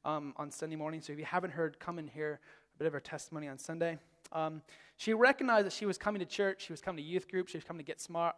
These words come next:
coming to Easter camp, whatever they were, and she was coming with her arms folded and her foot tapping.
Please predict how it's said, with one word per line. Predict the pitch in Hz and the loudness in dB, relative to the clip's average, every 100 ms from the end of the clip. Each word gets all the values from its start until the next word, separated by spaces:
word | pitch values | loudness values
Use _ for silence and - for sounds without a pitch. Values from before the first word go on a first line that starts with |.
| _ | _
coming | - 170 | -8 -6
to | 147 - _ | -6 -8 _
Easter | 180 - | -10 -8
camp, | - 151 | -8 2
whatever | 196 220 | 4 6
they | 185 | 4
were, | 160 156 147 - - - | 2 0 0 -10 -20 -12
and | 156 | -6
she | 190 | -4
was | |
coming | - 233 | 0 4
with | 240 208 | 6 8
her | |
arms | 185 208 - | 8 6 4
folded | 196 190 | 4 4
and | 180 | 2
her | 156 | -2
foot | - 175 | -2 -4
tapping. | - 147 131 123 | -2 -6 -6 -14